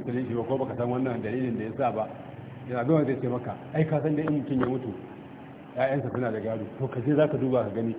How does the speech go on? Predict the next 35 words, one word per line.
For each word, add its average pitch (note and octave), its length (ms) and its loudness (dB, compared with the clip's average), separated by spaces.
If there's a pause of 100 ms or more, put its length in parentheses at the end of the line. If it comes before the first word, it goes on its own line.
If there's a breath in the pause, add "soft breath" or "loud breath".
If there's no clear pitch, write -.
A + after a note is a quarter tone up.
(180)
a A2+ 220 -4
sai C#3+ 80 4
na C#3 100 4
Abubakar B2+ 280 2
bai A2+ 100 0
ba C3 120 6
Fatima A#2 380 -2
gado, A2+ 240 -4
bai A#2+ 180 2
zalunce B2 440 2
ta D#3 100 2
ba. C#3+ 100 0 (600)
Shikenan, B2+ 380 0
dama C3+ 200 2
baka C3 220 2
da A#2+ 160 0
ilimi, B2+ 320 -2
ya C3 140 0
samu A2+ 180 -2
jahili A#2 320 0
ya A2+ 80 0
jefa A2+ 240 -2
maka G#2+ 220 -6
shakka. - 260 -8 (280)
Kai B2+ 120 0
shi, D#3+ 240 0
shi D#3+ 80 0
annan C3+ 240 2
ko B2 160 -2
gaskiya A#2 400 0
ce, - 80 -8 (240)
shikenan B2+ 340 -4 (220)
sai D3+ 80 2
ya C#3 60 4
rufta A2+ 260 -2